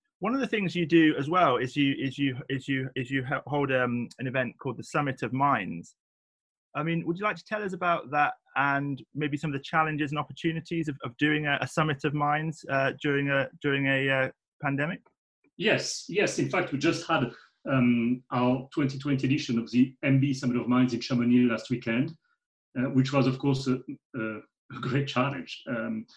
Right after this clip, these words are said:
Speaker 2: in normal conditions, we would gather four hundred people from all over the world. Um, last year, we had, um, you know,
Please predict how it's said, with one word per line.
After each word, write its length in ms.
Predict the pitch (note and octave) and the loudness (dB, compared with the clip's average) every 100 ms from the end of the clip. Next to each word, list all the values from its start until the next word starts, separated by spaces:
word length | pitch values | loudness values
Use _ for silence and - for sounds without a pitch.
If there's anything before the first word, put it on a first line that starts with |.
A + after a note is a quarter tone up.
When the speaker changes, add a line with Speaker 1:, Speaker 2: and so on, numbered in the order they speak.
| - - - - B2 - | -18 -16 -16 -14 -12 2
Speaker 2:
in 160 | B2+ | 6
normal 200 | C3+ D3 | 8 6
conditions, 680 | C3 B2 B2+ D3+ - A#2 - | 4 4 4 2 2 0 0
we 80 | B2 | -2
would 100 | A#2 | 0
gather 300 | C3+ C3 A2+ | 2 2 0
four 180 | - C3 | -2 2
hundred 240 | C3 - | 2 2
people 260 | C#3+ C3 B2 | -2 0 -2
from 220 | - A#2 | -2 2
all 60 | B2+ | 4
over 120 | B2+ | 4
the 100 | B2 | 2
world. 420 | G#2+ A2 C3 - _ _ _ _ _ - | 2 0 -2 -6 _ _ _ _ _ -8
Um, 300 | G#2+ A2 B2+ | -4 0 2
last 320 | B2 C3+ C3+ | 2 2 0
year, 120 | B2+ | -2
we 140 | A2 A2+ | 0 -2
had, 260 | A#2+ A2+ A2 | -2 -4 -4
um, 400 | G#2+ G#2 G2+ A#2 | -6 -6 -6 -8
you 60 | C3 | -6
know, 100 | B2 | -6